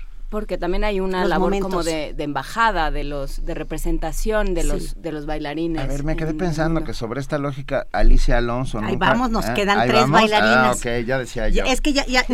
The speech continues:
Speaker 3: <laughs>
Speaker 2: se acabaron.
Speaker 3: Perdón, perdón,
Speaker 2: Increíblemente
Speaker 3: Angélica.
Speaker 2: son contadas.
Speaker 3: Eh.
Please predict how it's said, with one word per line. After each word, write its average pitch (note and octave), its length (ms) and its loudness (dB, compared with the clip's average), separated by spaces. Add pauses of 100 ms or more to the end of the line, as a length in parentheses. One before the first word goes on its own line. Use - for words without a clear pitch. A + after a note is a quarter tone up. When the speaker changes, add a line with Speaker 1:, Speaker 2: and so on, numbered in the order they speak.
(140)
Speaker 3:
<laughs> G#3+ 220 -4
Speaker 2:
se - 160 -2
acabaron. A#3+ 540 0
Speaker 3:
Perdón, D3 360 0
perdón, D3 320 2
Speaker 2:
Increíblemente C4+ 760 2
Speaker 3:
Angélica. C4+ 440 -2
Speaker 2:
son C4 320 -2
contadas. A#3 760 -6
Speaker 3:
Eh. B2+ 120 -4